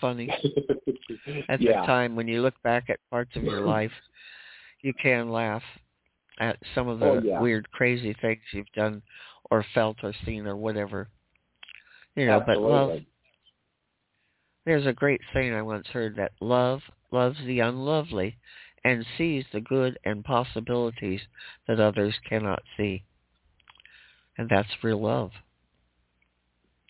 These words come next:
Speaker 2: Absolutely.
Speaker 1: That's the
Speaker 2: And
Speaker 1: love
Speaker 2: it
Speaker 1: of
Speaker 2: doesn't have
Speaker 1: God.
Speaker 2: to
Speaker 1: Oh,
Speaker 2: Go
Speaker 1: go
Speaker 2: ahead.
Speaker 1: ahead.
Speaker 2: It doesn't have to be physical love. Uh, it, you know, it's a lo-, basically it's a love of God. You know,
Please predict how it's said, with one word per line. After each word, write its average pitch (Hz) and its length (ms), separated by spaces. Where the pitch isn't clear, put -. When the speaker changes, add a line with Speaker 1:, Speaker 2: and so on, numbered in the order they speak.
Speaker 2:
Absolutely. 117 600
Speaker 1:
That's 107 220
the 107 60
Speaker 2:
And 110 60
Speaker 1:
love 104 120
Speaker 2:
it 101 60
Speaker 1:
of 98 60
Speaker 2:
doesn't - 280
have - 20
Speaker 1:
God. 113 220
Speaker 2:
to 104 140
Speaker 1:
Oh, 73 100
Speaker 2:
Go 131 120
Speaker 1:
go 113 140
Speaker 2:
ahead. 101 80
Speaker 1:
ahead. 113 180
Speaker 2:
It 160 200
doesn't 139 280
have 113 220
to 98 60
be 90 260
physical 123 500
love. 110 300
Uh, 92 380
it, 107 180
you 107 100
know, 95 280
it's 98 260
a 110 40
lo-, 101 360
basically 110 520
it's 107 140
a 107 60
love 104 240
of 87 180
God. 98 400
You 92 100
know, 82 240